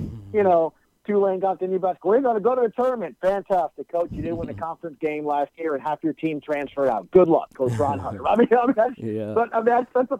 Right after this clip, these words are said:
Speaker 1: fact. So I can look at it. So you look at situation, you look at speak. Um, what stood out, though, with David Griffin was this.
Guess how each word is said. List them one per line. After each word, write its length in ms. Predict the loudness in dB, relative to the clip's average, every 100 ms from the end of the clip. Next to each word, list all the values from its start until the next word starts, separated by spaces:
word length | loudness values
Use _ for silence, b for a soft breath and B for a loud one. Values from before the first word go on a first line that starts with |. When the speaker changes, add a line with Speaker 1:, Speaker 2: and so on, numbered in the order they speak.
| -2
Speaker 1:
fact. 240 | -2 -2
So 60 | -4
I 60 | -4
can 160 | -2
look 160 | -2 -2
at 120 | -6
it. 60 | -2
So 220 | 0 0 -2
you 120 | -4
look 160 | -4 -8
at 80 | -10
situation, 640 | -8 -6 0 0 0 -4 -4
you 100 | -2
look 160 | -2
at 80 | -4 -12
speak. 340 | _ -12 -12 _ _ b _ _ _ 0
Um, 400 | 2 2 0 -10 _ _ _ _ _ 2
what 180 | 2 2 _
stood 220 | -4 -2 0
out, 180 | -2 -2
though, 100 | -4
with 120 | -4
David 280 | -6 -6 -4
Griffin 300 | -4 -4 -6 -10
was 100 | -8
this. 220 | -8